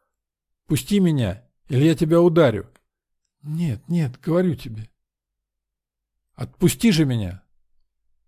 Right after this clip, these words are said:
Толчок, и он остался один, а рядом совсем близко – прерывистое дыхание. Что-то дрожащее. Вытянув руки, Луча двинулся вперёд, пытаясь обнаружить стену, а там и дверь.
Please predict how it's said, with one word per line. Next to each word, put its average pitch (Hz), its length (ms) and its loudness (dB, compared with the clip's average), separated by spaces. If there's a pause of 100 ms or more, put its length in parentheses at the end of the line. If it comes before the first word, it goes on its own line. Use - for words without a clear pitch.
(400)
Толчок, 123 680 -6
и 131 100 -8
он 131 160 -4
остался 139 480 -6
один, 135 380 -8 (460)
а 117 140 -4
рядом 151 300 -2
совсем 123 420 -8
близко – 131 460 -8 (320)
прерывистое 139 600 -4
дыхание. 117 580 -8 (800)
Что-то - 460 -8
дрожащее. 127 800 -6 (920)
Вытянув 135 480 -6
руки, 160 260 -6
Луча 131 340 -6
двинулся 135 460 -6
вперёд, 147 480 -6 (300)
пытаясь 147 400 -4
обнаружить 135 500 -6
стену, 113 580 -10 (280)
а 120 100 -10
там 139 300 -2
и - 20 -6
дверь. 127 460 -6